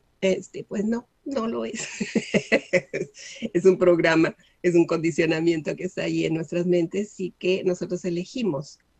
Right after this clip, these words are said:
si lo hacemos de lado o no. Ah, mira, era Woody Allen. "No conozco la clave del éxito, pero sé que la ca-, clave del fracaso es tratar de complacer a todo el mundo". Ok, es Woody Allen,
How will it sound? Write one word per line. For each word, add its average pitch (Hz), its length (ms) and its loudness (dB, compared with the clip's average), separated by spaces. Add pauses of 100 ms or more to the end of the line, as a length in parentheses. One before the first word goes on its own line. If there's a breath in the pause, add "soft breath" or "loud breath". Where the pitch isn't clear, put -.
(140)
si - 180 0
lo 170 280 0
hacemos 165 440 -4
de 156 100 -4
lado 143 480 -4
o 180 120 -4
no. 147 240 -6 (760)
Ah, 311 320 4 (200)
mira, 240 260 4
era 233 140 4
Woody 226 280 2
Allen. 220 420 2
"No 214 160 2
conozco 233 380 0
la 202 140 2
clave 190 260 2
del 175 160 2
éxito, 143 440 -6
pero 165 220 0
sé 269 360 0 (360)
que 185 120 4
la 165 200 2
ca-, 196 220 -2
clave 202 420 4
del 202 160 0
fracaso 175 800 -4
es 185 180 -4
tratar 165 420 0
de 180 100 0
complacer 175 720 -6
a 180 80 -6
todo 160 240 -6
el 151 100 -2
mundo". 143 340 -4
Ok, 226 200 -4 (160)
es 214 180 -6
Woody 233 220 2
Allen, 185 300 2